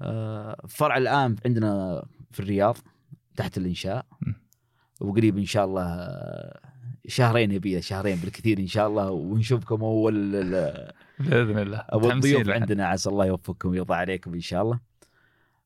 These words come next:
Speaker 1: آه، هذا التوجه العام.
Speaker 2: مم.
Speaker 1: آه، في اللي خدمات الطريق.
Speaker 2: مم.
Speaker 1: اليوم في عندنا توجهات على غ-، الأكشاك وما أكشاك على خدمة، لخدمة الطريق.
Speaker 2: طيب، هو ب-، يعني، أبو، آه،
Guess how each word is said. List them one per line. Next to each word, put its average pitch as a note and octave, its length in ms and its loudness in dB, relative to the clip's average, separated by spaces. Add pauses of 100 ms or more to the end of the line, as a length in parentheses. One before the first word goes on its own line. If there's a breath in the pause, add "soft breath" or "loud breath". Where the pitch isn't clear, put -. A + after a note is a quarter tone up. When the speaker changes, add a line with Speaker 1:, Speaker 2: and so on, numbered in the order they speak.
(140)
Speaker 1:
آه، G1+ 200 -2
هذا E3+ 200 4
التوجه A2+ 400 0
العام. E2+ 400 -12 (880)
Speaker 2:
مم. A2 120 -2 (240)
Speaker 1:
آه، A2+ 140 4
في D#3+ 240 4
اللي C#3+ 160 2
خدمات D3 580 2
الطريق. - 520 -6 (1000 soft breath)
Speaker 2:
مم. A2 120 0 (220)
Speaker 1:
اليوم A2 380 0
في G#2 180 -2
عندنا G2 260 -4
توجهات F#2 480 -6
على E2+ 120 -8
غ-، D#2+ 260 -8
الأكشاك - 680 -6
وما F2+ 100 -6
أكشاك - 280 -8
على E2 100 -10
خدمة، F2 340 -8
لخدمة F2+ 440 -8
الطريق. F2+ 420 -10 (420)
Speaker 2:
طيب، C#3 260 4
هو D3+ 220 6
ب-، C3 200 -4
يعني، A#2+ 440 4
أبو، A#2 380 2
آه، B2 460 0